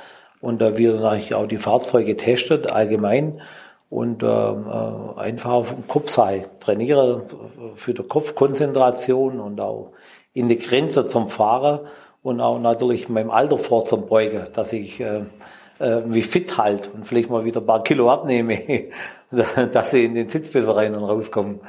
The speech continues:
und allem drum und dran. Nee, einfach Konzentration, Geschwindigkeit mitnehmen, auch in die Grenze zum Fahrer, auch die Grenze noch zum Erleben, ist auch, äh, wichtig und auch,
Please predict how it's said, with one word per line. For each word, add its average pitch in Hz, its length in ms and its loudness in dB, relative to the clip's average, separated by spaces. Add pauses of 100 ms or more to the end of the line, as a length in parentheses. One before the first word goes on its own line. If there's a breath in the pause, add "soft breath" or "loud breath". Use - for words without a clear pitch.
(460 loud breath)
und 120 140 2
allem 110 300 2
drum 107 180 -4
und 107 140 -8
dran. 104 320 -6
Nee, 143 200 4
einfach 139 380 2
Konzentration, 131 1160 2
Geschwindigkeit 135 720 0
mitnehmen, 135 360 0
auch 113 220 2
in 107 100 -6
die 107 80 -10
Grenze 123 540 2
zum 107 200 -2
Fahrer, 131 520 2 (560 loud breath)
auch 113 220 4
die 110 200 -4
Grenze 123 340 0
noch 113 120 -2
zum 110 220 -4
Erleben, 113 360 4
ist 120 180 0
auch, 107 420 0
äh, 107 220 -6
wichtig 135 440 -4
und 110 200 -4
auch, 107 320 -2